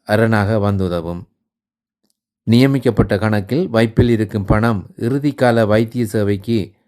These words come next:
அனுசரணையாக இருக்கும். உங்கள் கடன்களுக்கும் இறுதிச் சடங்குகளுக்கு வேண்டிய தொகைக்கும்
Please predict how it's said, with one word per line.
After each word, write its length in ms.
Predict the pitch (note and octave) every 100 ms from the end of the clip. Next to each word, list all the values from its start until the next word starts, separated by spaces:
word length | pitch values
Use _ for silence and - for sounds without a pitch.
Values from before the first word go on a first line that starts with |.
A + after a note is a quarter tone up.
| _
அனுசரணையாக 720 | A2 B2 A#2+ G#2 G2+ G2 F#2+ F#2+
இருக்கும். 460 | F#2 F2+ - F2 G2 - _ _ _ _ _ _ _ _ _ _ _ _
உங்கள் 300 | A#2+ B2+ B2
கடன்களுக்கும் 760 | A2+ B2+ C3 B2 A#2 G#2+ A2 D#3+ - _
இறுதிச் 380 | B2+ C#3+ C#3+ C3
சடங்குகளுக்கு 680 | B2 B2 A#2 A2+ A2 G2+ A2
வேண்டிய 440 | G#2+ G#2 G#2 G2+
தொகைக்கும் 540 | G2 G#2 A2 B2 A2+